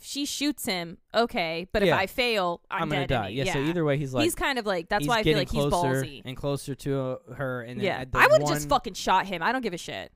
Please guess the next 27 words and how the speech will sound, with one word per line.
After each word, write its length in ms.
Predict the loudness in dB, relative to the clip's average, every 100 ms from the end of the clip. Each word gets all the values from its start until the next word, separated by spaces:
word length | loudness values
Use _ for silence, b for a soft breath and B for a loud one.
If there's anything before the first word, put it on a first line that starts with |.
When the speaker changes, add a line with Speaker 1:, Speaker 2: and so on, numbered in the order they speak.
| _ 0
Speaker 2:
I 100 | 2
Speaker 1:
I 20 |
would've 140 | 2
Speaker 2:
can't 80 | 2
Speaker 1:
shot 180 | 2 2
him 60 |
in 60 | -2
the 80 | -6
leg, 340 | -6 -6 -6
so 80 | -4
at 60 | -4
least 120 | -4
he 80 | -6
can't 200 | -8 -8
come 160 | -12
near 180 | -10 -12
me. 220 | -10 -12 -8
Speaker 2:
The 60 |
doctor 480 | -4 -4 -6 -8 -6
and, 380 | -4 -6 -6 -10
and 140 | -8
her 260 | -4 -4 -4
and 80 | -4
the 60 | -4
wife, 220 | -4 -4
Allie, 260 | -4 -2
were, 340 | -4 -4 -6